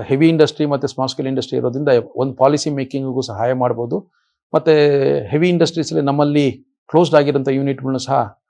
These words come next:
ಅದು ರಿಓಪನ್ ಮಾಡೋಂಥ ಒಂದು ವ್ಯವಸ್ಥೆ ಸಹ ಕೇಳಿದ್ದೀವಿ ನಾವು. ಲೈಕ್ ಈಗ ನಮ್ದು ಏನು ಭದ್ರಾವತಿ ಸ್ಟೀಲ್ ಇಂಡಸ್ಟ್ರಿ ಇತ್ತು ಅದನ್ನ ರೀವ್ಯಾಂಪ್ ಮಾಡ್ಲಿಕ್ಕೋಸ್ಕರ ಕೇಳಿದ್ದೀವಿ. ಅದರ hopes are plenty.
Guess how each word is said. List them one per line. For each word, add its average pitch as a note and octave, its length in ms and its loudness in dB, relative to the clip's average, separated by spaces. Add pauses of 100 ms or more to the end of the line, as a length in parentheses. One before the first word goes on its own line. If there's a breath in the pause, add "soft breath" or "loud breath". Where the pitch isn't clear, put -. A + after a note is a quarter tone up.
ಅದು A2+ 140 -6
ರಿಓಪನ್ D#3 420 2
ಮಾಡೋಂಥ B2+ 360 4
ಒಂದು A#2 260 0
ವ್ಯವಸ್ಥೆ B2+ 400 0
ಸಹ B2 140 -4
ಕೇಳಿದ್ದೀವಿ A#2 440 -4
ನಾವು. A2+ 300 -6 (380)
ಲೈಕ್ A#2+ 200 -6
ಈಗ B2 140 0
ನಮ್ದು A#2+ 380 0
ಏನು B2 400 -2
ಭದ್ರಾವತಿ B2+ 440 0
ಸ್ಟೀಲ್ B2+ 280 -4
ಇಂಡಸ್ಟ್ರಿ A#2 360 -6
ಇತ್ತು A2+ 160 -4
ಅದನ್ನ A2 220 -6
ರೀವ್ಯಾಂಪ್ B2 440 -2
ಮಾಡ್ಲಿಕ್ಕೋಸ್ಕರ A2 480 -8
ಕೇಳಿದ್ದೀವಿ. A2 520 -14 (460)
ಅದರ - 140 -4 (720)
hopes F3+ 300 6
are C#3 80 2 (140)
plenty. B2 400 -6